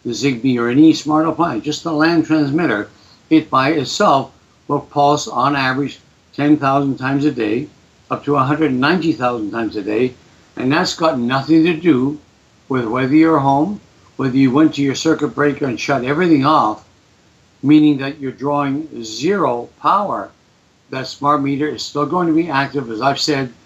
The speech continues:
at least ten thousand times a day to a hundred ninety thousand times a day, simply maintaining what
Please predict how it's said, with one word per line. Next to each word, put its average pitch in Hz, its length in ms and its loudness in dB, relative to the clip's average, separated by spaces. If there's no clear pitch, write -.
at 110 160 -8
least 160 300 0
ten 160 180 4
thousand 143 380 0
times 143 300 -2
a 139 40 -2
day 143 320 0
to 143 140 0
a 127 40 0
hundred 135 280 0
ninety 143 380 2
thousand 123 340 -2
times 123 240 -2
a 120 40 -4
day, 127 280 -2
simply 151 540 4
maintaining 143 720 4
what 131 240 0